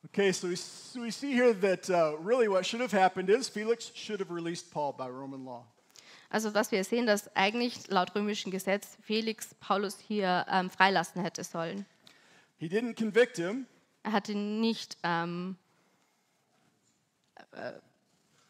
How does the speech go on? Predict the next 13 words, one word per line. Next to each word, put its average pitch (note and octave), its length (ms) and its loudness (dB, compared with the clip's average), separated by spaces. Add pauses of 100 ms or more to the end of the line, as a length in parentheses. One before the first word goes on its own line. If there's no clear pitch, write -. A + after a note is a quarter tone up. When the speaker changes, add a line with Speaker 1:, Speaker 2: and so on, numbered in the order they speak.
(1120)
Speaker 2:
verurteilt. A#3+ 840 -2 (440)
Danke. G#3+ 280 -6 (920)
Speaker 1:
Okay. D#3+ 180 -16 (420)
Because F3 340 -2
he F3+ 60 -6
knew G#3 180 -2
that F#3 180 4
would E3 120 -6
not F3 200 2
stand E3+ 340 -2
up D#3+ 220 -2
on D3 120 -8
appeal. D3 360 -12